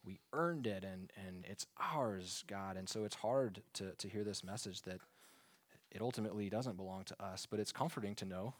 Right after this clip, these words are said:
that all that we have does ultimately belong to you. And so, Lord, we, we pray that you would help us to be faithful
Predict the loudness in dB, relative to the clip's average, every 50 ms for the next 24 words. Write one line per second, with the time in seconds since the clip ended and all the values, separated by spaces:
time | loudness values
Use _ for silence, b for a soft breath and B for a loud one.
0 | -16 B B B B B B B B B B B _ -2 2 4 4 4 4 2
1 | 4 4 4 4 4 4 2 2 2 2 0 -2 -2 -2 -2 -4 -4 -2 -2 -2
2 | -2 -2 -4 -6 -8 B B B B -8 -6 -4 -4 -4 -4 -6 -8 -10 -8 -6
3 | -4 -4 -4 -4 -6 -10 B B B B B B B B B B B B B B
4 | B B _ -6 -2 -2 0 2 2 2 2 2 0 0 -2 -4 -2 0 2 2
5 | 2 2 0 0 0 0 0 0 0 2 0 0 0 0 -4 -4 -2 0 0 2
6 | 2 2 0 -2 -4 -8 -8 -2 -2 0 0 -2 -4 -8 -8 -8 -10